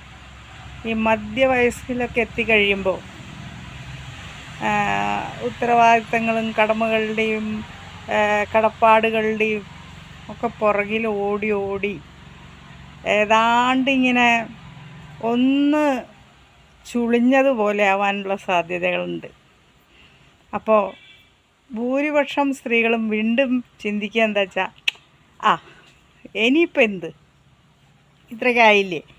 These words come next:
കുട്ടികൾ വളർന്നു, കു-, പേരക്കുട്ടികളായി, അമ്മൂമ്മയായി, ഇനിയിപ്പോൾ ഇതൊക്കെ ഇങ്ങനെ അങ്ങ് പോട്ടെ." അപ്പോൾ അവർ ആരോഗ്യം സംരക്ഷിക്കില്ല, സൗന്ദര്യം സംരക്ഷിക്കില്ല, ഒന്നിനും കാര്യമായ ശ്രദ്ധ കൊടുക്കാതെ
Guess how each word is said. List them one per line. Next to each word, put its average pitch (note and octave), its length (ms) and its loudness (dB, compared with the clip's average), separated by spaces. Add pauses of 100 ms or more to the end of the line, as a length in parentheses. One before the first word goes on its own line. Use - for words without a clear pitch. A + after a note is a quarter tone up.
(840)
കുട്ടികൾ G#3 320 4
വളർന്നു, G3+ 840 0
കു-, G3 200 -2 (140)
പേരക്കുട്ടികളായി, G3 880 2
അമ്മൂമ്മയായി, G3 840 -2 (720)
ഇനിയിപ്പോൾ E4 360 -2
ഇതൊക്കെ D#4+ 220 2
ഇങ്ങനെ C4+ 260 2
അങ്ങ് B3+ 180 2
പോട്ടെ." G3 480 0 (1200)
അപ്പോൾ A#3+ 180 0
അവർ B3+ 500 4
ആരോഗ്യം A#3 560 6
സംരക്ഷിക്കില്ല, G3+ 880 0
സൗന്ദര്യം G#3+ 640 0
സംരക്ഷിക്കില്ല, G3 1040 -2 (1500)
ഒന്നിനും D4 500 2
കാര്യമായ C4 680 4
ശ്രദ്ധ A3+ 400 0
കൊടുക്കാതെ A3 680 4